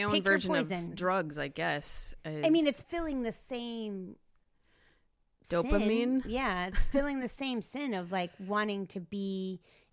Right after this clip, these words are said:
Speaker 2: in
Speaker 1: In
Speaker 2: control.
Speaker 1: control. Yeah.
Speaker 2: And just different people do it different ways. Some people starve themselves to death. Some people feed themselves to death. Some people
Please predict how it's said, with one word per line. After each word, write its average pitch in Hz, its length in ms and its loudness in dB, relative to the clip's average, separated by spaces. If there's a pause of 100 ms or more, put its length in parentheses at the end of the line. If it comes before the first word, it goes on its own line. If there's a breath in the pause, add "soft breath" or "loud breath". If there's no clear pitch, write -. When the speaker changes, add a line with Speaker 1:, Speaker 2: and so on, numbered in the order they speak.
Speaker 2:
in 233 220 0
Speaker 1:
In 165 40 -6
Speaker 2:
control. 175 760 0
Speaker 1:
control. 180 100 -10 (420 soft breath)
Yeah. 180 160 -8
Speaker 2:
And 196 140 0
just 214 240 -6
different 240 380 -4
people 220 360 -8
do 214 200 -4
it 226 100 -8
different 240 380 -8
ways. 233 340 -4
Some 196 160 -8
people 214 580 -10
starve 190 380 -2
themselves 202 460 -6
to 196 80 -10
death. 226 160 -6
Some 254 160 -8
people 247 240 -10
feed 330 260 -8
themselves 196 440 -8
to - 80 -18
death. - 240 -12
Some 190 200 -10
people 208 500 -4